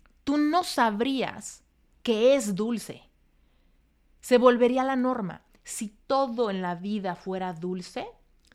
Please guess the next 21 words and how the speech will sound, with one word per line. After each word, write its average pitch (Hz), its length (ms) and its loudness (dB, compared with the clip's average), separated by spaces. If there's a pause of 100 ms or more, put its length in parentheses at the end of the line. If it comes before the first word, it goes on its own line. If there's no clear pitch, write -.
(100)
tú 233 120 2
no 240 140 4
sabrías 202 760 2
verdaderamente 185 1120 0 (300)
qué 220 260 4
es 214 140 -2
la 196 100 2
dulzura, 175 580 -8 (1900)
porque 202 200 -2
no 214 120 2
tendrías 240 520 0
ninguna 190 320 -4
comparación. 160 560 -14 (1600)
Solamente 277 960 -2
sabemos 202 600 -4
qué 220 340 -2
es 180 220 -6
dulce, 220 840 -2 (600)
qué 196 180 0
es 202 80 -2
salado, 202 960 2